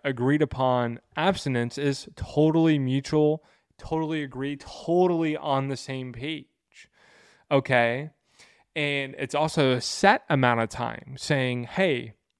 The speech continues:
you know, what he says here is, "In order to go fast and pray," A K A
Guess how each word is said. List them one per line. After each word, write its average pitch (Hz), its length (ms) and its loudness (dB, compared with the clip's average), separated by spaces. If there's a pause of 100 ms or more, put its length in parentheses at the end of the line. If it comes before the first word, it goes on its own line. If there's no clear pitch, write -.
(500)
you 143 180 2
know, 139 140 8
what 123 200 6
he 160 160 -2
says 123 340 2
here 123 200 0
is, 123 220 -4 (280)
"In 139 140 2
order 147 240 6
to 131 80 2
go 127 160 4
fast 131 380 0
and 123 120 -2
pray," 123 480 0 (360)
A 156 80 2
K 151 260 -4
A 147 320 -4